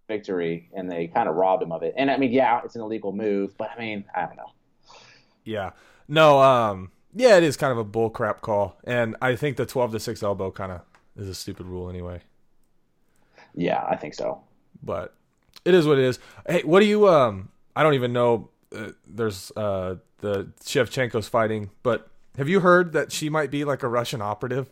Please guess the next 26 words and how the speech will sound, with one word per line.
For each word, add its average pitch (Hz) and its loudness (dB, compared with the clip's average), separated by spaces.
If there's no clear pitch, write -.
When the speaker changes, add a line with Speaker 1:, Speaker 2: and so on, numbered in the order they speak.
Speaker 2:
Have 135 -4
you 139 -2
heard 139 -2
this 143 -4
theory? 143 -2
Speaker 1:
Uh-uh. - -4
Speaker 2:
So, 175 6
Speaker 1:
No. - 0
Speaker 2:
so 175 -2
it's 160 0
really 180 6
funny, 147 0
actually. 120 -2
So 131 -4
she's, 185 -4
she's 185 -4
Russian. 131 2
Obviously, 143 0
she's 135 -4
the 123 -4
world 131 0
champ. 131 -4
Like, 127 -8
nobody's 131 -4
touched 131 -6
her. 104 -8